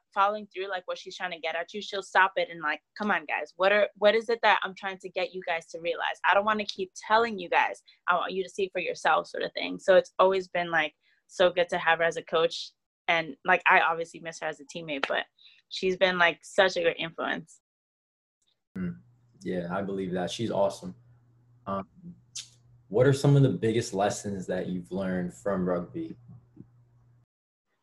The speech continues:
Speaker 1: Oh, man, for sure, patience, hands down. I was a patient person when I started playing rugby. It's actually one of the reasons why they gave me the nickname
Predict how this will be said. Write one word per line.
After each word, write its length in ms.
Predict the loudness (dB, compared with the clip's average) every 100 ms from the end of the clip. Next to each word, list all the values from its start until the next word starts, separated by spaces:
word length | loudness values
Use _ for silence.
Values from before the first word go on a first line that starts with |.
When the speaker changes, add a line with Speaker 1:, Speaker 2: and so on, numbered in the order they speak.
| _ -4
Speaker 1:
Oh, 300 | -2 0 -2
man, 640 | -4 -2 0 2 0 -2
for 260 | -2 4 4
sure, 680 | 4 2 6 8 8 4 0 -8 _ _ -20 -20 _
patience, 1040 | -4 -2 -2 -4 -8 -10 -14 -20 -20 _ -14 -4
hands 420 | 0 0 -2 -6 -2
down. 480 | -2 -2 -6 -14 -20 _ _ _ _ _ _ _ _ _
I 160 | 4 6
was 260 | 4 0
a 40 | -4 _ _ _ -6
patient 360 | -4 -4 -6
person 500 | -2 -2 0 -2 -2 -10 -20 -8 0
when 140 | 4
I 100 | 2
started 480 | 2 2 4 2 -2
playing 220 | -2 0
rugby. 500 | 0 -2 -6 -6 -8 _ _ _ _
It's 160 | 2 6
actually 400 | 4 4 0 0
one 140 | 0
of 80 | 0
the 100 | 0
reasons 480 | -2 -4 -6 -2 4
why 360 | 6 6 2 0
they 160 | 0
gave 220 | 4 2
me 120 | 2 -4
the 120 | -4
nickname 420 | -6 -8 -8 -8